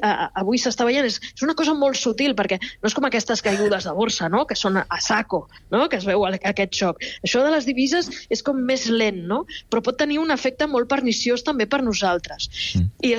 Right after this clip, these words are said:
Speaker 1: per tant, hem de veure, esperem el deu d'abril, el deu d'abril serà una data clau, que és quan es publica aquesta mateixa dada que tenim nosaltres avançada a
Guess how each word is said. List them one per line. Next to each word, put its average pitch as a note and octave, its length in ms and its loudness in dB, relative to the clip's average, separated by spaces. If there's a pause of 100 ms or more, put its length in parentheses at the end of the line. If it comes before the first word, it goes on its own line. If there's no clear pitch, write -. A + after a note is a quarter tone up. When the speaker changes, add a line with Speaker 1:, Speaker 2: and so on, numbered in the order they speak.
(120)
Speaker 1:
per G#3 120 -2
tant, A#3+ 140 2
hem C4+ 120 0
de B3+ 100 4
veure, A#3+ 280 0
esperem C#4+ 380 0
el B3+ 140 0
deu C4+ 240 -2
d'abril, B3 400 2
el A3 100 0
deu B3 140 4
d'abril B3 280 0
serà A3+ 240 0
una G#3+ 260 0 (120)
data G#3+ 260 0
clau, A#3 340 0 (280)
que A#3+ 100 0
és - 60 -10
quan A3+ 160 0
es - 80 -4
publica A#3 540 0
aquesta D4+ 320 0
mateixa B3+ 360 0
dada F#3+ 240 2 (240)
que G3 100 -4
tenim G#3+ 220 0
nosaltres G3+ 400 0
avançada F3+ 600 0
a - 20 -8